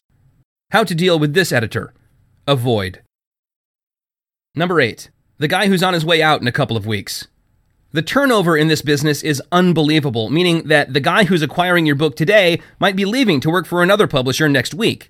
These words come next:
meaning that they'll be having cake for him in the break room and somebody will write an intra-office memo or press release that says things like, quote, "We're really happy for name, who will take his wealth of industry experience to company, where he'll be a great asset heading up the Christian calendars and ancillary plush toys division."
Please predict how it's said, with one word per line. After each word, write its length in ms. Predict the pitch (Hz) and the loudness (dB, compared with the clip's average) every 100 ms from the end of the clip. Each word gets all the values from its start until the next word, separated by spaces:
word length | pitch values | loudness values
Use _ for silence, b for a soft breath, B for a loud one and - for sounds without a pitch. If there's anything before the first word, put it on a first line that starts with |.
| - | -4
meaning 320 | 165 180 160 | -2 0 0
that 220 | 151 139 | 0 0
they'll 120 | 143 | -2
be 120 | 143 131 | -2 -2
having 260 | 123 123 | -2 -4
cake 300 | 117 180 160 | -4 -4 -4
for 100 | 160 | -2
him 180 | 160 151 | -2 0
in 60 | 127 | -2
the 100 | 113 | -4
break 380 | 110 160 156 | -2 -2 0
room 220 | 156 151 143 | -2 0 -2
and 100 | 123 | -2
somebody 300 | 180 165 143 | -4 -2 0
will 180 | 135 | 0
write 240 | 127 147 147 | -2 -2 0
an 140 | 123 | -2
intra-office 680 | - 180 160 - 143 147 120 | -2 -2 -2 -2 -4 -4 -4
memo 400 | 127 147 143 143 | -2 0 0 -2
or 140 | 135 | -4
press 340 | 113 - 170 - | -4 -4 -4 -4
release 300 | 131 127 135 | -4 -4 -4
that 180 | 139 - | -8 -4
says 220 | 156 147 | -2 -2
things 260 | 156 147 | -2 -2
like, 260 | 127 139 - | -2 -4 -4
quote, 340 | - 151 143 B B B | -2 -2 -2 B B B
"We're 140 | 208 262 | -4 -2
really 220 | 269 240 | -2 -2
happy 340 | 220 240 170 | 0 0 0
for 320 | 139 151 123 | 0 -2 -2
name, 460 | - 120 123 110 110 B B | -4 -4 -2 -4 -6 B B
who 100 | - | -2
will 140 | 220 208 | 0 2
take 240 | 240 269 | 0 0
his 160 | 220 151 | 0 0
wealth 260 | 202 247 | -2 -2
of 100 | 190 | -2
industry 380 | 175 175 160 151 | -2 -2 -2 -4
experience 540 | 127 - 247 240 180 - | -4 -6 -2 -2 -2 -2
to 260 | 185 190 | -4 -4
company, 540 | - 147 131 127 117 B B B | -4 -4 -2 -2 -4 B B B
where 280 | 175 214 190 | 0 2 2
he'll 180 | 165 226 | 2 2
be 140 | 185 | 0
a 60 | 139 | -2
great 400 | 127 160 262 - | -2 -2 -2 -2
asset 440 | 165 160 127 117 | -4 -2 -4 -8
heading 340 | - 180 190 175 | -4 -2 0 -2
up 140 | 165 | -2
the 80 | 139 | -4
Christian 400 | - 220 208 175 | -2 -2 -2 0
calendars 560 | 160 160 151 156 147 | 0 -2 0 -2 -2
and 260 | 127 135 131 | -2 -2 0
ancillary 500 | 143 131 135 127 131 | -2 -2 -2 0 -2
plush 300 | - 143 - | -2 -4 -4
toys 260 | 123 110 98 | -4 -4 -4
division." 440 | 107 104 95 | -4 -4 -6